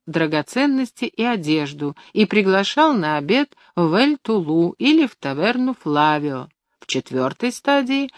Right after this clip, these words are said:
они попадали к нему в постель и наслаждались его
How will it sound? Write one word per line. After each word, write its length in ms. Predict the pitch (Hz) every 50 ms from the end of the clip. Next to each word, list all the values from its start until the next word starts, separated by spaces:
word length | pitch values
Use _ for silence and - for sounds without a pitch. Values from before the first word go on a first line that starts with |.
| - - - -
они 240 | 190 202 262 339
попадали 560 | 359 - 196 175 - 160 151 160 202 254 262 226
к 120 | - -
нему 220 | 170 147 151 175
в 120 | 180 - _
постель 680 | - 123 127 - - - _ - 139 151 196 240 - _ _ _ -
и 120 | 196 202
наслаждались 880 | 190 175 170 - 175 160 156 151 156 175 233 269 277 262 262 233 - -
его 400 | 165 151 143 180 208 214 208